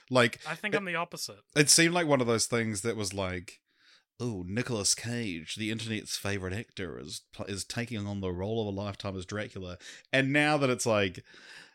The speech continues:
Speaker 1: "He's playing Dracula, isn't that crazy?" I'm like, "Oh, okay, th-, I kind of prefer that." Like, I'm less interested in a, in
Speaker 2: Is
Speaker 1: a
Speaker 2: it not the
Speaker 1: boring
Speaker 2: same thing?
Speaker 1: Well, I'm less interested in, like, a boring period piece. Like, or, li-, like,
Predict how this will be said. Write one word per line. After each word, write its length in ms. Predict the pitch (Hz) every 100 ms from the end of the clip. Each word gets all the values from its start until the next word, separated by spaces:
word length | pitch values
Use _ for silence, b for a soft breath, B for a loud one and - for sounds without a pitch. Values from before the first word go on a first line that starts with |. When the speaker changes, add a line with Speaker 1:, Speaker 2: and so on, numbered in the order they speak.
| B _ _ _
Speaker 1:
"He's 200 | 254 392
playing 340 | - 147 135 165
Dracula, 560 | 139 202 262 196 139
isn't 160 | 175 208
that 160 | 147 -
crazy?" 760 | - 185 247 294 320 339 311
I'm 140 | 160
like, 140 | 131 127
"Oh, 140 | 120
okay, 200 | 101 98 87
th-, 120 | 95
I 120 | 101
kind 240 | - 101
of 100 | 95
prefer 320 | - - 95 87
that." 240 | 85 85
Like, 180 | 98 -
I'm 220 | 127 123
less 180 | 131 127
interested 420 | 123 110 - 104
in 120 | 98
a, 60 | 98
in 80 | 98
Speaker 2:
Is 100 | 220
Speaker 1:
a 60 | 220
Speaker 2:
it 40 |
not 180 | 294 311
the 100 | 302 -
Speaker 1:
boring 300 | - 98 95
Speaker 2:
same 80 |
thing? 200 | 95 240 453 480 B B B _
Speaker 1:
Well, 140 | 185 180
I'm 120 | 175
less 200 | 175 190
interested 320 | 160 151 170
in, 60 | 135
like, 120 | 120
a 60 |
boring 380 | 113 113 107 104
period 420 | 101 101 98 95
piece. 380 | - 95 90 -
Like, 120 | 104
or, 140 | 135 135
li-, 120 | 147
like, 260 | 151 139